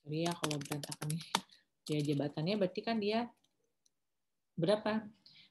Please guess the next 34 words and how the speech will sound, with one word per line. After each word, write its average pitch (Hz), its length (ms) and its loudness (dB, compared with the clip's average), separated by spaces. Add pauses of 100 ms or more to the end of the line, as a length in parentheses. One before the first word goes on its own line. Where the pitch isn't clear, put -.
(160)
Nah, 165 160 4
yang, 175 320 4
yang 170 160 4
gaji 175 320 2
sebulan 180 320 6
ini 208 160 2
kan 294 320 0
udah 175 240 4
masuk - 320 -2
penghasilan, 160 640 0
eh, 156 240 -2
bruto 160 240 0
ya, 202 160 6
teman-teman, 175 400 0
jangan 160 240 2
lupa 196 160 -2
ya. 160 320 2
Jadi 160 220 2 (100)
jangan 165 240 2
sampai 170 400 -4 (320)
teman-teman 180 480 -2
berpikir 185 320 -2
bahwa 165 560 2 (640)
nanti 175 420 0
setiap 190 400 0
ada 160 80 2
gaji 151 240 2
sebulan 160 320 0
dia 233 160 4
langsung 220 160 0
dikali 170 320 2
biaya 147 240 2
jabatan. 143 320 -2
Padahal 143 560 0